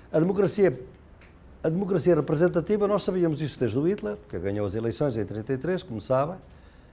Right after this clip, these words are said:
a democracia representativa não se sabe defender dos antidemocratas.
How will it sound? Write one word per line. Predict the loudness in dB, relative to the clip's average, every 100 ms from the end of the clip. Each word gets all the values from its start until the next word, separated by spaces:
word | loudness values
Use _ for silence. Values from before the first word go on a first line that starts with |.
| -20 -20 -10
a | 0
democracia | 2 2 0 0 2 4
representativa | 4 2 0 0 0 0 0 2
não | 2 0
se | -4
sabe | -8 0 0 0
defender | -4 -4 -2 -4
dos | -4
antidemocratas. | -6 -6 -8 -8 -12 -14 -20 -20